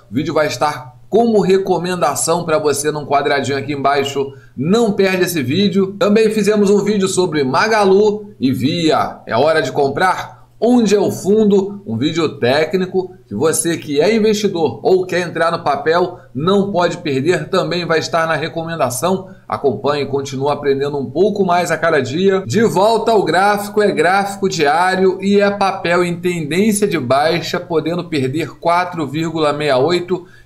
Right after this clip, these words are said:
que é a mínima do papel. Considerando esse candle, olha lá embaixo, dia vinte do nove de dois mil e vinte e um, esse papel vem andando de lado nessa faixa,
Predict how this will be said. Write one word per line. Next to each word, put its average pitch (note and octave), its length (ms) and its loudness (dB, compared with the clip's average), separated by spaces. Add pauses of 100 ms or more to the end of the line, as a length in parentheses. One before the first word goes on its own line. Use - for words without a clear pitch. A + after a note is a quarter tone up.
que D#3 100 -2
é F3 100 4
a D#3+ 60 2
mínima E3+ 460 0
do D#3+ 80 -6
papel. C3 720 0 (120)
Considerando E3+ 840 0
esse G3 300 2
candle, D#3 500 2
olha E3 220 2
lá F3 120 -2
embaixo, D#3 500 0
dia C#3+ 300 2
vinte G3 540 0
do F#3 140 0
nove D3 680 0 (220)
de C3+ 80 0
dois D#3 260 0
mil D#3 180 -4
e D#3+ 60 -6
vinte D3+ 280 -8
e C#3 40 -6
um, E3 220 -4
esse D#3 160 -2
papel D#3 540 0
vem F#3+ 220 2
andando F#3 380 2
de D#3+ 120 0
lado C#3+ 320 2
nessa D3 340 0
faixa, D#3 720 -2